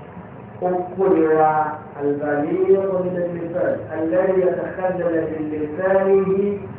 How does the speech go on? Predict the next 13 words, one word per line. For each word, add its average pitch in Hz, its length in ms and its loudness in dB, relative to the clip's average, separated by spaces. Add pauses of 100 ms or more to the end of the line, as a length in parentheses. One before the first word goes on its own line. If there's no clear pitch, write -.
(280)
كما 156 440 0 (100)
تتخلل 180 1080 2 (240)
ببقرته." 151 680 -2 (1600)
Ànábì 202 380 2
àwọn 185 220 2
ti 175 180 -6
pé 202 200 4 (800)
wọ́n 220 240 2
kàn 185 220 0
máa 175 300 0
ya 170 200 -2
ẹnu 170 260 -2
lásán, 180 500 2